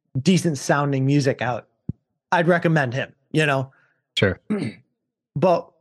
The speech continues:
Speaker 1: we were like, "You know, it's quality-wise, it's, it's a half step down from the first E P we put out,"
Speaker 2: Mm-hmm.
Speaker 1: you know?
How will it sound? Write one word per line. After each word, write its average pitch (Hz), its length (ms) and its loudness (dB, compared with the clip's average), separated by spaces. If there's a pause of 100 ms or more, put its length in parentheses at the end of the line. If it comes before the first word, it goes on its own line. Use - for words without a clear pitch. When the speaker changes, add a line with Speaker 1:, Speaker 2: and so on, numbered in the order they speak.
Speaker 1:
we 175 160 4
were 170 80 6
like, 160 280 2
"You 185 100 2
know, 190 160 4
it's - 420 -4 (920)
quality-wise, 175 640 4
it's, - 240 -4
it's 170 180 0
a 147 80 2
half 175 240 0
step 160 320 0
down 131 380 -2
from 127 580 -2 (1040)
the 156 180 2
first - 540 0
E 175 140 4
P 180 180 4
we 143 160 4
put 131 220 0
out," 98 240 -6 (360)
Speaker 2:
Mm-hmm. 104 160 2
Speaker 1:
you 151 140 4
know? 127 260 -2